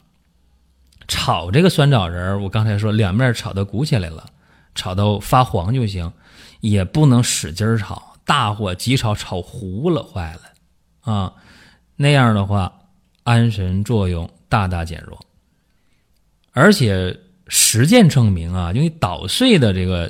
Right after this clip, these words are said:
枣仁儿，无论是生的还是炒的还是秘制的，注意了，捣碎了煎出有效成分肯定都多，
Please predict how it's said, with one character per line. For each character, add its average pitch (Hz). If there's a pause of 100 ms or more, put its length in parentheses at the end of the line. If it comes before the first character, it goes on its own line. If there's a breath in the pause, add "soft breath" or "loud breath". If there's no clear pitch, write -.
(100)
枣 80
仁 85
儿， 87
无 95
论 180
是 120
生 151
的 101
还 90
是 95
炒 -
的 87
还 92
是 92
秘 139
制 170
的， 101 (560 soft breath)
注 110
意 110
了， 95 (1400 soft breath)
捣 90
碎 175
了 98
煎 127
出 113
有 98
效 98
成 90
分 98 (100)
肯 -
定 101
都 82
多， -